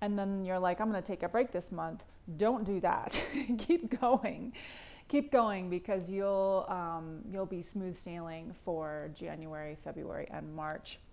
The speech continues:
So a couple things that you can do if you wanna write these down. Um, you know, journaling and getting a little bit of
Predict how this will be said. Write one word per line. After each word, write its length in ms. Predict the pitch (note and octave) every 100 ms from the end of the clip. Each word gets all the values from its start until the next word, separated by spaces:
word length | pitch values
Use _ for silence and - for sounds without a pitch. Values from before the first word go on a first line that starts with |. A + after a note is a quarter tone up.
| - - - - - - - -
So 280 | - B3 G#3+
a 360 | G#3 - - -
couple 200 | D4+ F#4
things 260 | F4 B3+ A#3+
that 160 | A3 G3
you 120 | G3+
can 260 | G#3+ F#3
do 580 | F3+ F#3+ G#3+ E3+ E3 F3 -
if 240 | E3+ -
you 100 | G3+
wanna 200 | F#3 F3
write 260 | E3+ F3 -
these 260 | E3 D3+
down. 640 | - G3+ G#3+ E3 D3+ F3 -
Um, 320 | E3 D#3+ D#3+ - - - - - - -
you 80 | C#4
know, 240 | G#3+ A3 - - A#3 - A3
journaling 800 | C4 C4+ C#4 C4 B3 B3 B3 -
and 560 | G3+ F#3+ F#3 F#3 F#3 - - - F#3
getting 240 | G#3+ G#3
a 60 | G3
little 200 | F#3+ G3
bit 200 | F#3+ F3
of 280 | E3 D#3+